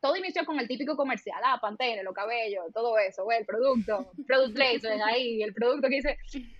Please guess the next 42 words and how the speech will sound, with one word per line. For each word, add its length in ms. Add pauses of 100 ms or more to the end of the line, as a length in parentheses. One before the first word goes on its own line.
(300)
eh, 220
¿qué 120
pasa? 360
La 140
música 420
que, 280
que 120
pusieron 440
para 140
ese 160
comercial, 480 (800)
eh, 220
vino 220
con 140
una 140
chica 280
italiana 600
también, 400
que 220
era 100
como 180
rapera 380
o 40
algo 120
así. 240 (560)
Y 140
se 140
pegó 360
tanto 500 (280)
que 420
Kiara 300
empezó 240
a, 40 (100)
eh, 140
de 80
la 120
nada 180
hicieron 260
un 80
challenge 360
en 60
TikTok. 340